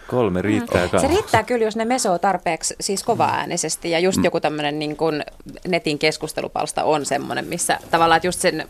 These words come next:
Speaker 2: Iltalehden tai Ilta-Sanomien artikkelin alle, jos tulee ensimmäiset kolme on niin kuin sellaisia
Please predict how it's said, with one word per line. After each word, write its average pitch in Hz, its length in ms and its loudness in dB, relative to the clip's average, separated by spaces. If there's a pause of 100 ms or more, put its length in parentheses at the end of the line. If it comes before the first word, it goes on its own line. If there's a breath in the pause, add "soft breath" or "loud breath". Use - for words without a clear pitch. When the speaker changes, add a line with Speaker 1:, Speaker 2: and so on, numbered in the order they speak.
(140)
Speaker 2:
Iltalehden 156 640 0 (100)
tai 147 160 0
Ilta-Sanomien 143 520 -6
artikkelin - 520 -2
alle, 139 280 -4
jos - 160 -8
tulee 131 340 -4
ensimmäiset 143 420 -4
kolme 139 340 0
on - 120 -10
niin - 100 -12
kuin 143 100 -10
sellaisia 143 420 -2